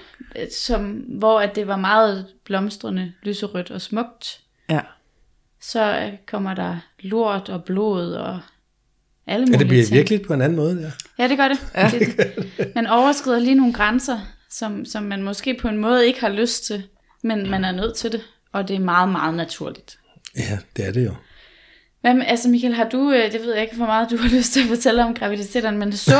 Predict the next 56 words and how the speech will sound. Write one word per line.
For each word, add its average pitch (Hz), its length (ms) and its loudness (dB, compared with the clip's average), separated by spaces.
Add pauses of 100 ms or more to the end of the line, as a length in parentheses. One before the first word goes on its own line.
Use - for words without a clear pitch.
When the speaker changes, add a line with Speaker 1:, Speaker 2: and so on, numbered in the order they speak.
(160)
Speaker 1:
du, 254 160 2
Speaker 3:
<laughs> - 80 -4
Speaker 1:
eller 202 240 4
fødslerne, 254 540 -2 (100)
så 262 320 -4
du 254 120 -6
nogle 226 320 -4
af 220 100 -8 (640)
Speaker 3:
Ja, 190 340 2
jamen 127 160 -4
det, 165 200 -4
jeg 131 160 -4
har 127 100 -4
jo 110 60 -4
set 151 220 -12
dem 127 100 -6
alle 120 120 -6
sammen. 127 280 -10 (120)
Speaker 1:
Du 220 80 -6
så 226 160 -8
dem 196 100 -4
alle 185 140 -6
sammen. 165 180 -12 (140)
Speaker 3:
Man 123 120 -8
Speaker 1:
Var 113 80 -4
Speaker 3:
kan 101 140 0
Speaker 1:
med 101 60 0
Speaker 3:
sige, 107 120 0
Speaker 1:
til 120 120 0
Speaker 3:
den 98 60 0
Speaker 1:
dem 131 60 6
alle - 80 8
Speaker 3:
første 139 140 0
var 117 60 2
Speaker 1:
sammen. 123 220 0
Speaker 3:
så - 60 0
et - 40 -16
kejsersnit, 117 580 -8 (220)
Speaker 1:
Ja, 226 180 2
okay. 202 160 -4
Speaker 3:
øh, 190 60 -8 (320)
men 107 100 -8
den 110 100 -6
så 120 180 -8
jeg 104 100 -12
også. - 240 -16 (180)
Øh, 120 80 -10 (880)
jeg - 60 -8
synes, - 120 -10
det 107 120 -10
var 101 60 -8
enormt 113 300 -8
imponerende, 117 460 -8
fordi 117 200 -10
jeg 110 100 -10
fik - 300 -6